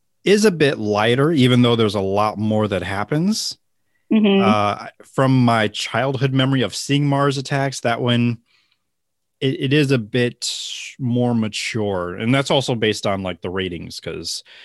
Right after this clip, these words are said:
Speaker 1: Galaxy is rated P G and Mars is rated P G thirteen.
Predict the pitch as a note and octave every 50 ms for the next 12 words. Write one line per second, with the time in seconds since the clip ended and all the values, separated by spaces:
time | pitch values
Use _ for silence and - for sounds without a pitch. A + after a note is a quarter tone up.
0 | - _ - A2 G#2 G2+ G2+ G2+ G2 - - G#2 G2 F#2+ F2+ F2+ F#2 F#2+ F#2 F#2
1 | F2+ F2+ F2+ F2+ F2+ F2 F2 - _ - - - - - - A#2 A2 G#2 F#2+ F#2+
2 | G#2 G2+ F#2+ F2 E2+ F2 - - _ _ _ _ _ _ - G2 F#2+ F#2 F2+ E2+
3 | E2+ E2+ F2 F2 F2+ G2 G2 F#2+ F#2 F#2 F#2 F2+ F2+ F2 F2 E2+ F#2 F2+ F2 F2
4 | E2+ E2 - G#2 F2+ G2 F2 - F2+ E2+ - - F#2+ F2 E2+ F2+ A2